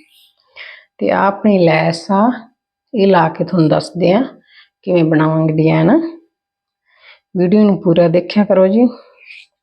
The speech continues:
ਸਕਿਪ ਨਾ ਕਰਿਆ ਕਰੋ ਜੀ,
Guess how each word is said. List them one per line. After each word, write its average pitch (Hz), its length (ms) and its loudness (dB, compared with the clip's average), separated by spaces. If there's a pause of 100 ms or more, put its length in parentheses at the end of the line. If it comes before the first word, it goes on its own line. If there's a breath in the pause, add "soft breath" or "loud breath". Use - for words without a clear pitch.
(840)
ਸਕਿਪ - 360 -4
ਨਾ 156 200 2
ਕਰਿਆ 165 280 0
ਕਰੋ 196 260 0
ਜੀ, 226 240 0